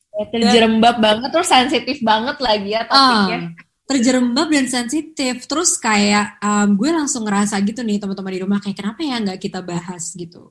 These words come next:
Speaker 2: Karena sebenarnya,
Speaker 1: Hmm.
Speaker 2: em,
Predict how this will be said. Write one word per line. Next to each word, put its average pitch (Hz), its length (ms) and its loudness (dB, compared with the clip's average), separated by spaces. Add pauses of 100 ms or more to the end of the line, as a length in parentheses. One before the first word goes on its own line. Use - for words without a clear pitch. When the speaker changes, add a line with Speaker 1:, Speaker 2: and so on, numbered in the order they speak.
Speaker 2:
Karena 240 320 -4 (560)
sebenarnya, 226 880 0 (240)
Speaker 1:
Hmm. - 80 -12
Speaker 2:
em, 202 320 2